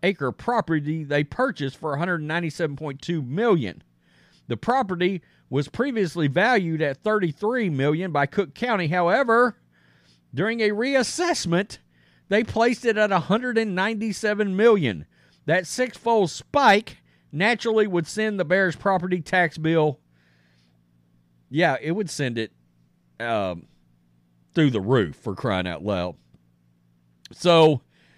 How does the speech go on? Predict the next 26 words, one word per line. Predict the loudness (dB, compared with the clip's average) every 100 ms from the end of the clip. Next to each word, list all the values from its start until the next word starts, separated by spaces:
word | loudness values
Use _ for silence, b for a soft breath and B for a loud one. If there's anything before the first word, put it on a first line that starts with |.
| b b
there | 2 4
you | 4
have | 6 8 8 6
it. | 0
I | 0
mean, | 0 0
it | 0
looks | 0 0 4
like | 4 4 0
Brandon | 0 0 0
Johnson, | 0 0 0 -2 -6 -6 _ _ _ _ _ _ _ _ _ _ _ _ -12
I, | -6
I, | -4 0 -2 -2 b b b b
I | 2
just | 2 0 2
have | 2 2 0
to |
wonder | -2 0 0 -2 -6
if | -6 -6
it's | -6
like | 0 0 0
everything | -4 -2 -2 -2 -2 -2 0
else | -2 -2
he's | -6 0
done | 2 2 0 -6
s-, | -16